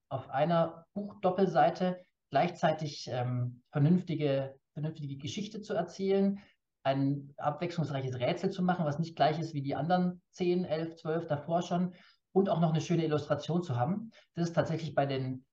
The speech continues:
äh, Twenty-four Days Büchern eine echt krasse Herausforderung gewesen, auch nur mit diesem einen Medium, ein Blatt Papier, ähm, zu spielen. Ähm,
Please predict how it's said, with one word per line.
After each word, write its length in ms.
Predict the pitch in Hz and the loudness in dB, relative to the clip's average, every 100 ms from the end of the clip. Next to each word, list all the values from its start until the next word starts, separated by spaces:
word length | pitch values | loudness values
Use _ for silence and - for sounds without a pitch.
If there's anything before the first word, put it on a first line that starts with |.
| _ | _
äh, 280 | - 131 135 - | -12 -10 -10 -8
Twenty-four 640 | - 139 127 - 120 98 - | -4 -2 -4 -4 -6 -6 -6
Days 320 | 131 175 - | -4 -4 -4
Büchern 500 | 170 160 139 139 - | -6 -2 -2 -4 -8
eine 200 | - 127 - | -10 -10 -10
echt 280 | 139 143 - _ _ _ - | -8 -8 -8 _ _ _ -4
krasse 300 | 151 151 151 | 0 0 0
Herausforderung 600 | 135 135 175 - 190 190 | 0 0 0 -2 -2 -2
gewesen, 400 | 180 185 196 - | -2 -2 -4 -4
auch 120 | - | 2
nur 80 | 175 | 4
mit 140 | 165 | 4
diesem 180 | 147 165 | 2 0
einen 280 | 170 180 151 | 2 2 4
Medium, 500 | 185 180 185 185 - - | 4 4 4 2 -4 -2
ein 80 | |
Blatt 220 | 131 151 - | 2 2 2
Papier, 500 | 143 - 196 277 - - - _ - | -2 2 4 4 -2 -16 -20 _ -4
ähm, 640 | 143 143 151 147 151 147 - _ _ _ | 0 0 0 -2 -4 -8 -20 _ _ _
zu 100 | - | -14
spielen. 640 | - 190 202 202 202 - - | -8 -2 0 0 -2 -4 0
Ähm, 680 | 156 160 160 156 160 - | 0 2 0 -4 -6 -10